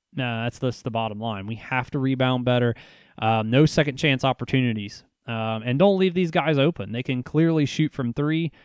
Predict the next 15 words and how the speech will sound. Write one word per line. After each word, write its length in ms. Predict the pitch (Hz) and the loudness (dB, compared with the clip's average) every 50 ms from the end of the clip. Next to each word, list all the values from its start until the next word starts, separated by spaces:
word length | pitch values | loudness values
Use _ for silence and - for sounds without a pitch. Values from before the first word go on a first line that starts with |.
| _ _ _ | _ _ _
They 80 | - 131 | -4 -2
got 80 | 127 123 | 0 0
a 60 | 120 | 0
couple 240 | - 156 139 131 120 | 0 -2 -2 0 0
guys 340 | 117 123 123 120 113 107 | 0 2 2 2 2 0
over 140 | 117 117 117 | 0 -2 -4
fifty 260 | - - 139 135 123 | -4 -4 -4 -4 -4
percent 500 | 107 - - - - - 147 147 151 151 - _ | -6 -6 -8 -6 -2 0 2 2 2 0 -4 _
from 220 | - 143 131 135 | -8 -6 -6 -4
three. 480 | - - 151 151 151 151 147 147 127 - - _ _ - | -4 -2 -2 0 0 0 -2 -2 -4 -8 -14 _ _ -8
Um, 440 | 123 110 107 107 107 104 104 107 - _ _ - | -6 -6 -4 -4 -4 -6 -6 -6 -8 _ _ -10
we 220 | 123 123 123 127 | -6 -4 -4 -2
just 280 | 123 117 123 113 120 117 | -2 -2 -4 -4 -6 -8
don't. 380 | 101 107 110 135 185 - - - 156 - | -8 -6 -4 -4 -6 -6 -8 -8 -6 -6
<laughs> 280 | 165 - - 214 190 | -2 0 2 2 2